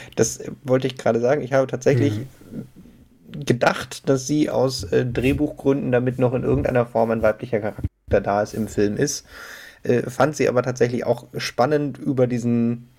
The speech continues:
Speaker 1: diesen leichten Knacks. Also, dass sie halt nicht, nicht als Love Interest irgendwie vorgestellt wird und nicht als, ja, dass sie halt irgendwie wirklich,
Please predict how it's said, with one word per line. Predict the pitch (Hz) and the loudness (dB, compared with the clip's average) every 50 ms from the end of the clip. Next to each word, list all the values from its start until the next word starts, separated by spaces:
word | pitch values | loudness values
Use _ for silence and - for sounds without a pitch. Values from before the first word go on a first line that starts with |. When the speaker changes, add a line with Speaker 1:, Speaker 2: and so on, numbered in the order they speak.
| _ _ - | _ _ -2
Speaker 1:
diesen | - 110 113 113 | -2 0 2 2
leichten | 107 107 110 123 - - 120 | 2 2 2 0 -2 -4 -8
Knacks. | 117 - 127 117 117 - - - | -6 -2 -2 -2 -4 -4 -12 -12
Also, | - 123 117 104 104 | -4 -2 -2 0 2
dass | - 110 - | 2 2 2
sie | - 120 107 | 2 0 2
halt | 117 110 - - | 2 0 0 2
nicht, | 120 127 127 127 - - - - - - - - - - - | 2 2 2 0 -4 -16 -20 -20 -20 -20 -20 -20 -12 -2 0
nicht | 135 143 135 - | 0 0 2 2
als | 127 123 117 | 0 2 2
Love | 117 117 139 131 - | 4 2 2 2 0
Interest | 147 135 127 135 131 127 - - | -6 -2 2 2 0 0 0 -2
irgendwie | - 131 127 127 127 - 127 123 123 123 123 - | -2 0 0 0 0 0 0 0 0 0 -2 -4
vorgestellt | - - 131 127 127 127 127 - 120 117 123 123 - | -2 0 0 0 0 0 0 2 2 2 2 -2 -2
wird | 123 120 123 120 - - | 0 0 0 0 -2 -4
und | - 123 117 117 113 - - - - - - - - - - - _ _ - - | -2 0 0 0 0 -2 -12 -20 -20 -20 -20 -20 -20 -20 -20 -20 _ _ -6 0
nicht | 123 127 127 127 123 | 0 0 0 -2 -2
als, | 120 117 120 117 117 - - - - - - - _ - - - _ _ _ _ _ - - | 0 2 2 0 -2 -6 -8 -8 -8 -10 -16 -20 _ -16 -16 -16 _ _ _ _ _ -4 0
ja, | 117 120 123 | 0 0 2
dass | 131 131 127 | 2 0 0
sie | 127 135 | 2 2
halt | 127 127 | 2 2
irgendwie | 127 156 165 156 160 147 139 | 2 0 0 2 0 2 2
wirklich, | 147 147 151 147 147 | 2 0 0 -2 -2